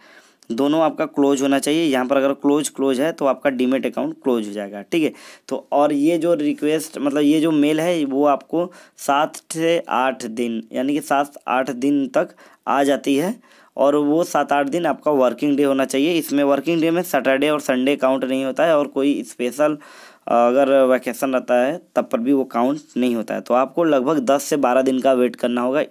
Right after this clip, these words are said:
इस मेल के लिए, ठीक है। जब ये मेल आपका आ जाए, तो आप समझ लीजिए कि आपका डीमैट अकाउंट सक्सेसफुली क्लोज हो चुका है। बाकी फ्रेंड,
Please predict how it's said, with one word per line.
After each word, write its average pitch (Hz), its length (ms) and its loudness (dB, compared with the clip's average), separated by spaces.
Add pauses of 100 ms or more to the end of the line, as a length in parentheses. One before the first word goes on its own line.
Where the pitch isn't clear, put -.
इस 139 220 -6
मेल 113 200 -4
के 107 80 -6
लिए, 107 140 -4
ठीक 147 180 -2
है। 120 100 -2 (340)
जब 147 140 2
ये 170 200 4
मेल 160 220 2
आपका 135 280 2
आ 127 140 2
जाए, 147 180 0
तो 165 140 -2
आप 131 140 2
समझ 135 260 -2
लीजिए 135 280 0
कि 160 100 -2
आपका 131 240 0
डीमैट 123 320 -4
अकाउंट 120 180 -6
सक्सेसफुली 123 340 -8
क्लोज 113 300 -2
हो 123 140 -2
चुका 151 300 0
है। 220 100 -2 (460)
बाकी 139 380 0
फ्रेंड, 185 340 -2